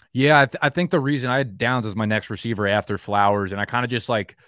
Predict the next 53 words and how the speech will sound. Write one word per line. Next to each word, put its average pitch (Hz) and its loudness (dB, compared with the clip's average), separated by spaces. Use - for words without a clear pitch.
it 135 0
was 135 2
more 143 6
surface 131 0
level 107 0
landing 104 -2
spot, 98 -2
like, - -2
"Oh, 131 6
Green 113 -4
Bay, 110 0
it's, - -10
you 113 -10
know, 104 -4
Jordan 117 -4
Love, 110 0
we 107 -4
don't 110 -2
know 110 -4
what 107 -4
we're 104 -8
getting 104 -6
out 104 -4
of 98 -12
him. 107 -8
They 104 -4
already 107 -4
have 101 -2
Christian 107 -8
Watson. 127 0
Romeo 110 -6
Doubs 110 0
will 107 -6
probably, 107 -4
probably 104 -6
play 110 -4
a 101 -4
bigger 107 -4
role. 110 0
Do 120 -2
they 110 0
re-sign 113 0
Allen 104 -2
Lazard? 120 -2
'Cause 104 -10
they 98 -8
said 113 -4
they're 101 -6
trying 117 -4
to." 117 -8
So 117 -8
it's - -10
like, 107 -2